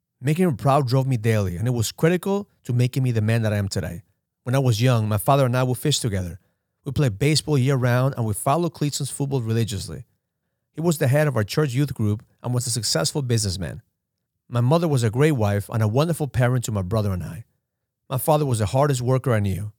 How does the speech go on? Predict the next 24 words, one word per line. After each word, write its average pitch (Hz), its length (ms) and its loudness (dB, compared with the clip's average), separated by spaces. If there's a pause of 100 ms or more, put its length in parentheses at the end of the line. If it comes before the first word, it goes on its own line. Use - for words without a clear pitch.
(180)
and 127 80 -4
he 123 60 0
taught 151 200 0
me 151 80 -2
the 117 120 -2
value 165 500 0 (200)
of 104 120 -6
a 92 60 -2
hard 123 340 2
work 110 260 0
ethic. 95 360 -8 (540)
In - 160 -14
everything 170 460 -2
I 156 80 0
did, 117 480 2
I 127 100 0
had 107 160 0
work 117 280 0
everyone 127 420 0
around 101 320 0
me, - 160 -8 (340)
and 110 140 -6
the 113 60 0
results 110 640 0